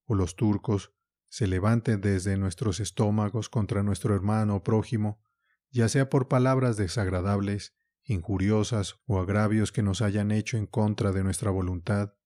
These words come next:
inmediatamente recordemos y hagamos esta pregunta a nosotros mismos: "¿Y tú, quién eres?". La respuesta es:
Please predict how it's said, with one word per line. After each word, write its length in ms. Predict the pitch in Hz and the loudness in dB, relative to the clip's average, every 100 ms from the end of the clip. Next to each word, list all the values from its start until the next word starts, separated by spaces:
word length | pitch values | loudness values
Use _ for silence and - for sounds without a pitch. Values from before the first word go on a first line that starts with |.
| _ _ _ _ _ | _ _ _ _ _
inmediatamente 1000 | 110 87 85 95 107 113 110 117 110 120 | -6 -2 0 0 0 0 2 2 2 2
recordemos 720 | 107 104 107 101 113 117 104 | 2 2 0 2 2 2 0
y 40 | |
hagamos 440 | 101 95 110 110 - | 0 0 0 0 0
esta 280 | 113 - 110 | -2 -2 -2
pregunta 480 | 107 98 110 107 | -2 0 -2 0
a 40 | 107 | -2
nosotros 500 | 101 117 101 101 87 | 0 -2 -2 -2 0
mismos: 560 | 92 87 87 87 - _ _ _ _ _ _ | -2 -2 -2 -4 -10 _ _ _ _ _ _
"¿Y 140 | 113 90 | -8 -6
tú, 460 | 107 98 98 98 _ _ _ _ - | -2 0 0 -4 _ _ _ _ -6
quién 220 | 107 95 | -2 0
eres?". 440 | 98 110 117 - _ _ _ _ _ _ _ | 0 0 -4 -12 _ _ _ _ _ _ _
La 160 | - 92 | -4 -2
respuesta 760 | 95 - 120 120 117 - 107 | -2 0 2 4 4 0 0
es: 380 | 95 87 - | 0 -2 -8